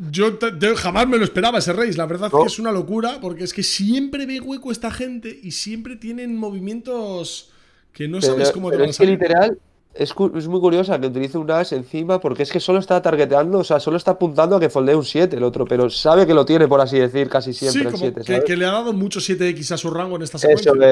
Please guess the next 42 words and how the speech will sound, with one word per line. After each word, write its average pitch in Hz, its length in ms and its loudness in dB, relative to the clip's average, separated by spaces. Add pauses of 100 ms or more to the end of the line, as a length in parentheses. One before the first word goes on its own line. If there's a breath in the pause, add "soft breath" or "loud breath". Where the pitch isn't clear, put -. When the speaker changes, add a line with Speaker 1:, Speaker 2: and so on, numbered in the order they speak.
Speaker 2:
es, - 200 -8 (160)
eso 127 340 0
es, 117 140 -4
eso 123 240 -6
es. 120 180 -8
Es 143 140 -4
muy 160 480 4
antiintuitivo 143 640 2
ese 127 160 -4
farol, 135 320 2
yo 127 120 0
creo, 127 240 2
¿eh? 131 120 -2
Muy 139 260 -6
poca 147 380 0
gente 143 320 -4
hubiera 131 400 0
encontrado. 123 560 -6 (260 soft breath)
Speaker 1:
Por 175 180 -6
algo, 214 460 -4
Samuel 220 400 -2
Bowden, 226 600 -4 (260)
European, 202 720 -4
es - 180 -8
uno 190 220 -8
de 185 100 -6
los 175 160 -6
mejores 185 400 -6
del 180 140 -6
mundo. 190 340 -6
Cuidadito 185 500 -4
porque 226 220 -6
ahora 247 140 -4
está 240 180 -4
dos 247 300 0
a 233 80 0
uno 240 80 -2
Speaker 2:
Sí, 247 80 -2
sí, 247 60 -2
sí. 226 40 -4
Speaker 1:
la 202 140 -4
cosa. 240 420 -8